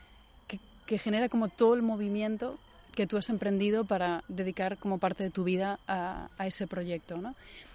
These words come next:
Y en eso yo necesito sentirlo porque a mí es como que me da sentido también a la hora de montar, o sea, no solo, eh, eso, busco la narración, a los personajes, la historia, la trama, etcétera, sino que es aquello que esa persona,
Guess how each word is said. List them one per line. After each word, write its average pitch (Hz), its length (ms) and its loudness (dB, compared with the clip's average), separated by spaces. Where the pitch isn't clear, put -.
Y 220 120 2
en 214 80 6
eso 233 180 2
yo 240 80 4
necesito 226 460 -2
sentirlo 208 540 0
porque 190 320 -2
a 202 80 -6
mí 196 80 0
es - 100 -4
como 214 160 0
que 196 80 0
me 185 100 2
da 185 120 0
sentido 202 440 0
también 196 380 0
a 175 60 2
la 175 160 0
hora 190 140 2
de 185 100 2
montar, 180 440 2
o 170 60 -2
sea, 185 140 -4
no 185 140 0
solo, 196 500 0
eh, 190 140 -4
eso, 185 220 -6
busco 185 320 -2
la 185 100 2
narración, 196 920 0
a 180 100 0
los 170 160 -6
personajes, 185 720 0
la 175 120 -2
historia, 180 480 -2
la 175 140 -4
trama, 180 520 0
etcétera, 202 480 -4
sino 175 500 2
que 233 100 4
es 226 100 0
aquello 233 280 4
que 226 80 0
esa 226 160 -4
persona, 220 560 -4